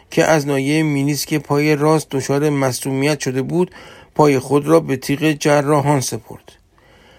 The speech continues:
نتایج مسابقات روز نخست دور رفت رقابت‌های گروه الف بیستمین دوره لیگ برتر کشتی فرنگی جام یادگار امام مشخص شد.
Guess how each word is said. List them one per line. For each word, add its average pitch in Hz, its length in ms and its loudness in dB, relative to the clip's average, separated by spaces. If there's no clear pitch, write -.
نتایج 165 580 4
مسابقات 156 720 2
روز 165 300 0
نخست 156 640 -2
دور 156 420 0
رفت 156 320 -2
رقابت‌های 147 880 0
گروه 147 460 4
الف 147 280 0
بیستمین 147 720 -2
دوره 147 400 2
لیگ 147 260 -2
برتر 147 480 0
کشتی 143 360 -4
فرنگی 139 520 -2
جام 147 320 0
یادگار 135 540 0
امام 151 360 2
مشخص 127 500 0
شد. - 220 -12